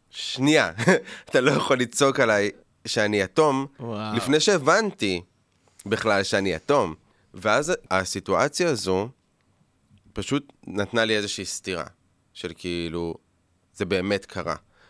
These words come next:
Speaker 1: מה שאני כן יכול אבל להגיד על היהדות, יש איזושהי לוגיקה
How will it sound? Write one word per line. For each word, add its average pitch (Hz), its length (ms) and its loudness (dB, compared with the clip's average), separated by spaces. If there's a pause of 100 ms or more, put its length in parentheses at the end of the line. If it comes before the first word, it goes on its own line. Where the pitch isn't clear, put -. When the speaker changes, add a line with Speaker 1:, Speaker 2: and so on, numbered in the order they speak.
(180)
Speaker 1:
מה 113 120 0
שאני 156 240 0
כן 131 200 2
יכול 104 240 0
אבל 85 160 0
להגיד 82 300 -2
על 82 80 0
היהדות, 80 520 -2 (360)
יש 110 540 -4 (200)
איזושהי 151 760 -4 (480)
לוגיקה 110 880 -4